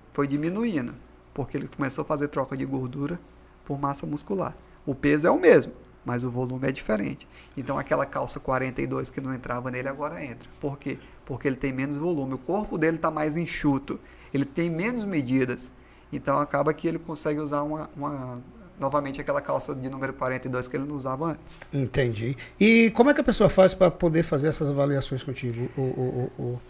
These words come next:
Speaker 2: o Fabio?
Speaker 1: Vamos lá. É, eu queria deixar o, o, o meu Instagram, que o meu Instagram tá Fabinho Personal. Fabinho Barros Personal.
Speaker 2: Fabinho Barros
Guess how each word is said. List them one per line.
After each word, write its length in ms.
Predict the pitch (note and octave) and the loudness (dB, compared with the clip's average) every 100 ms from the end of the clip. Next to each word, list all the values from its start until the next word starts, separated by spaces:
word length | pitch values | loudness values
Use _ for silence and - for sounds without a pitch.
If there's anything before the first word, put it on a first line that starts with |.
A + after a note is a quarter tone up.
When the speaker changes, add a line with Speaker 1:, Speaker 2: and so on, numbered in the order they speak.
| - - - - - - | -20 -20 -20 -20 -10 -4
Speaker 2:
o 60 | |
Fabio? 320 | - C#3+ B2+ | 2 2 4
Speaker 1:
Vamos 240 | A#2 D#3+ E3+ | 4 4 6
lá. 200 | B2+ - | 2 0
É, 640 | - C3+ C3 B2+ A#2+ A#2+ - - - - - - - | 4 6 8 6 2 0 -6 -16 -20 -20 -20 -20 -12
eu 120 | - B2+ | -8 -6
queria 200 | C#3 D#3+ | 0 2
deixar 260 | D#3 E3+ | 6 8
o, 80 | D#3+ | 8
o, 1120 | D3+ C#3 C#3 D3 C#3 C3+ C3 B2+ B2 A#2+ B2 C3 B2+ A#2+ - - | 6 4 0 -2 -2 -2 -4 -4 -6 -6 -8 -10 -12 -14 -16 -10
o 80 | C3+ | 0
meu 120 | C#3 | 0
Instagram, 460 | C3+ C#3 B2+ C#3 | 2 0 2 0
que 100 | D3+ | -2
o 60 | D3 | -6
meu 100 | C3+ | -6
Instagram 360 | C3 C3+ B2+ B2+ | -4 -2 -2 -2
tá 180 | C3+ B2 | -2 -4
Fabinho 720 | - C3 B2 C3+ E3 E3+ F3 - - - - | 0 0 0 -2 -4 -6 -8 -14 -20 -20 -4
Personal. 560 | - C3 - A#2+ A#2+ - - - | -2 0 -2 -4 -4 -6 -16 -2
Fabinho 340 | C#3+ C3+ F3 | 0 2 0
Barros 340 | C#3+ C3 C#3+ - | 2 2 0 0
Personal. 640 | C3 - B2 B2 D3+ - | 0 0 2 2 2 -4
Speaker 2:
Fabinho 640 | - D#3+ C3+ C#3+ F#3+ A3 - | 4 6 6 6 6 6 2
Barros 680 | C3+ D#3 F3 E3 F#3 - | 8 10 10 6 2 -2